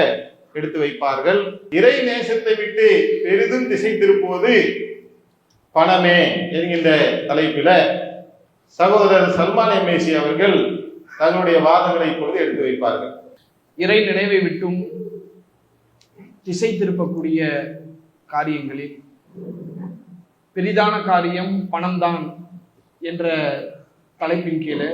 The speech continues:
Speaker 2: எங்களுடைய அணியின் சார்பாக அந்த கருத்துக்களை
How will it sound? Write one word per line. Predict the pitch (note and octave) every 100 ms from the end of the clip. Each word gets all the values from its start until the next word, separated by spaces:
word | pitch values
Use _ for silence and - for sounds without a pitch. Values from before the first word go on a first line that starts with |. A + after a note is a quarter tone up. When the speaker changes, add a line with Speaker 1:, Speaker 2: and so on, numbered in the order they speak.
| E3 - -
Speaker 2:
எங்களுடைய | E3 F3 E3+ E3 C#3+
அணியின் | D#3+ F3
சார்பாக | D#3 D3 C#3 C#3+ C#3 D3 C3 B2 - - - _ _ _ _ _ _ _ _ _ _ _ _ -
அந்த | E3 D#3+
கருத்துக்களை | F3 F3+ F3+ E3 D#3 C#3+ C#3